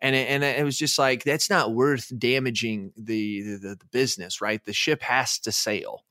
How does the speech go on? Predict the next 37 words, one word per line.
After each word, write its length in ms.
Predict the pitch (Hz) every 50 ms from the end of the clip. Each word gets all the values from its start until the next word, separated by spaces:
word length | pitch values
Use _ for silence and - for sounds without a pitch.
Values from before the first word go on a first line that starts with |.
| _ _
right? 260 | - 76 78 85 85 _ -
It's 140 | - -
gotta 240 | - - 90 85 85
sail. 380 | - - - 76 80 78 - _ - - - - - - - - - _ -
So 140 | - - 202
Josh, 320 | 165 240 254 269 254 - - -
I, 140 | 220 233 226
what 200 | 214 208 247 294
are 40 | 381
you 140 | 392 359 233
doing 400 | 156 165 196 196 185 156 131 127
now? 380 | 135 135 127 117 101 92 92 101
Something 380 | - - - 202 202 247 220
tells 380 | - - 208 190 190 180 165 160
me 480 | 170 165 160 160 156 151 156 151 139 - _ - - _ _
you've 400 | - 143 151 190 220 233 214 175 - - -
kinda 520 | - 214 208 202 196 190 180 175 165 160 147
hinted 540 | 143 170 185 180 175 165 - 185 170 147 -
to 200 | - 175 160 165
it. 80 | 165
Loyal 280 | 139 151 156 170 180 180
listeners, 460 | 170 170 160 - - 170 165 160 147
"I 120 | 160 151 151
really 300 | 151 165 170 156 165 165
don't 340 | 131 151 147 151 156 117
know." 420 | 143 139 139 139 139 143 143 143 139
He 240 | 131 - 151 160 160
said 300 | 156 - 175 165 160 160
in 120 | 156 151
his, 360 | 156 151 147 143 131 123 107 -
in 140 | - 151 156
his 180 | 156 147 127
emails 600 | 139 147 151 147 143 143 143 139 143 143 131 123
that 260 | 135 127 123 120 120 - - - - - - -
he's 300 | - 170 170 170 151 143
do, 220 | 135 139 151 156 151
sh-, 200 | - - - -